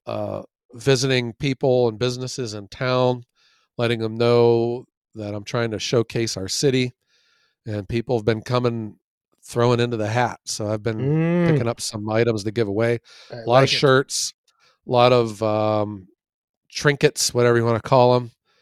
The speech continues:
Speaker 1: So be ready.
Speaker 2: Ew.
Speaker 1: <laughs>
Speaker 2: <clears throat> Sounds
Speaker 1: And,
Speaker 2: like
Speaker 1: and then my,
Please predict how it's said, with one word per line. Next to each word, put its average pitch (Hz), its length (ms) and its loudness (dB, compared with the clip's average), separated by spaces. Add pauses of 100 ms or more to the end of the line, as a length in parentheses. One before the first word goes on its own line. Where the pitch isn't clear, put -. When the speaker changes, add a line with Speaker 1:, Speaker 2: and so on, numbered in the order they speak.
(1400)
Speaker 1:
So 110 600 0 (100)
be 123 180 2
ready. 107 340 0 (680)
Speaker 2:
Ew. 131 300 -2
Speaker 1:
<laughs> - 160 -4 (160)
Speaker 2:
<clears throat> 208 360 6
Sounds 180 300 4
Speaker 1:
And, 170 100 10
Speaker 2:
like 165 140 6
Speaker 1:
and 160 160 6
then 170 140 6
my, 143 260 6